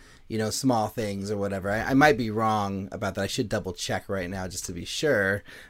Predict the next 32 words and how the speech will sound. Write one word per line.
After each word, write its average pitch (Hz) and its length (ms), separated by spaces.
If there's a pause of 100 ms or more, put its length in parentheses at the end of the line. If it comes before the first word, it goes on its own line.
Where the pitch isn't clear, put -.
(140)
But, 120 240
um, 110 240
I'm 110 140
pretty 156 220
sure - 180
when 117 80
I 117 40
did 117 140
my 110 60
research, 104 480
that 95 160
was 107 140
the 107 100
deal. 98 340
And 110 100
then 135 80
everybody 147 460
else 127 500
on 113 600
her 117 200
list 107 640
was, 104 640
uh, 101 420 (120)
you 123 140
know, 95 300 (240)
like, 113 180
an 120 80
unknown 117 480
person 110 460
who 110 240
had 110 180
done 110 400